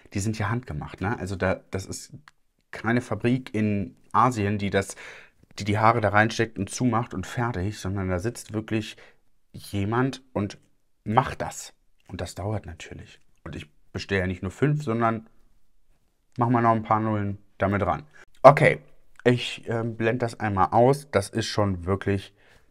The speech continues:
super, super sieht aus wie ich damals, ne? Wow. Es hat eine Deckkraft.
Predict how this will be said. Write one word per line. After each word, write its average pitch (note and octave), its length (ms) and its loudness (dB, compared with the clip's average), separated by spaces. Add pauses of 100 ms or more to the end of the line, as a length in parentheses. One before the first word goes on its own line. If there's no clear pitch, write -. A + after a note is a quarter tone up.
(380)
super, F#2+ 420 -2
super D#2 520 2 (1120)
sieht - 200 -12
aus D#2 260 -10
wie - 40 -8
ich - 200 -12
damals, - 500 -8
ne? F#2 220 -6
Wow. - 340 -10 (140)
Es - 140 0
hat G3+ 160 6
eine B2+ 120 2
Deckkraft. - 540 0